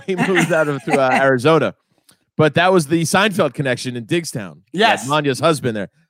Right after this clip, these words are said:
Speaker 1: Manya
Speaker 2: Yeah.
Speaker 1: died. <laughs>
Speaker 2: <laughs> Manya died. Dad. Manya died.
Speaker 1: But yeah, I thought it was, uh, it was a good movie. Like, I enjoyed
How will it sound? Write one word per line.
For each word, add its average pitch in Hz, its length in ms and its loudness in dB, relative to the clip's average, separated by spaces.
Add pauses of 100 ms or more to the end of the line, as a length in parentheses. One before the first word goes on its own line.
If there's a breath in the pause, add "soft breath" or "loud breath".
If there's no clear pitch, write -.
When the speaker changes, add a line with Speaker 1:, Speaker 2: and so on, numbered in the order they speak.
(120)
Speaker 1:
Manya 370 460 2
Speaker 2:
Yeah. 254 380 2
Speaker 1:
died. - 100 -10
<laughs> - 840 -2 (180 loud breath)
Speaker 2:
<laughs> - 120 -12
Manya 370 680 4
died. 349 640 4
Dad. 415 680 2 (100)
Manya 392 640 -2
died. 294 840 -2 (340)
Speaker 1:
But 233 140 0
yeah, 277 240 4
I 185 140 2
thought 220 420 2
it 214 60 4
was, 220 280 2
uh, 226 320 0
it 240 40 2
was 453 140 -2
a 453 60 -8
good 330 180 -4
movie. 302 240 -2
Like, 139 200 -2
I 147 120 0
enjoyed 151 840 0